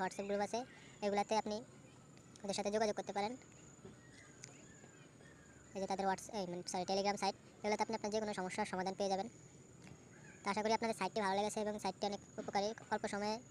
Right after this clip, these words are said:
লাভ এবং আবার ক্ষ-, ক্ষতির দিকেও আছে, যেমন এটির কোনো নিশ্চয়তা নেই।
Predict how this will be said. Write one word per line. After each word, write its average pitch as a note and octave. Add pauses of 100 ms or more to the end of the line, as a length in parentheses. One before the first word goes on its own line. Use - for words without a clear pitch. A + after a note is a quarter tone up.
(480)
লাভ G3
এবং A3
আবার G3 (300)
ক্ষ-, G#3
ক্ষতির G3+
দিকেও A3+
আছে, G#3+
যেমন G#3 (680)
এটির A3
কোনো A3
নিশ্চয়তা G3+
নেই। E3+